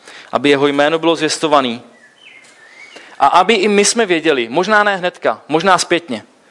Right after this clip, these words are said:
že Bůh nás miluje. Ne podle toho, jak se nám daří aktuálně, ale hlavně podle toho, že my si uvědomujeme a připomínáme, jako to budeme dělat dneska během Večeře Páně,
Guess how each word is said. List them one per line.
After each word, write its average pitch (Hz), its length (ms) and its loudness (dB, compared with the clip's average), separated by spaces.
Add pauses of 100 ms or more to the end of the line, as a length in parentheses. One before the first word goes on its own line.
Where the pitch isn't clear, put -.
(300)
že 143 160 0
Bůh 165 480 0 (240)
nás 139 280 2
miluje. 143 400 0 (720)
Ne 196 240 2
podle 185 300 2
toho, 170 180 2
jak 165 140 2
se 175 100 0
nám 156 160 2
daří 175 240 -2
aktuálně, 123 500 0
ale 131 200 4
hlavně 156 340 2
podle 165 260 2
toho, 143 240 0
že 131 120 0
my 139 120 -2
si 139 140 -4
uvědomujeme 165 680 2
a 165 60 0
připomínáme, 123 680 -2 (800)
jako 127 200 0
to 151 60 -2
budeme 156 140 4
dělat 151 140 4
dneska 180 280 0
během 151 180 0
Večeře 143 280 -6
Páně, 120 380 0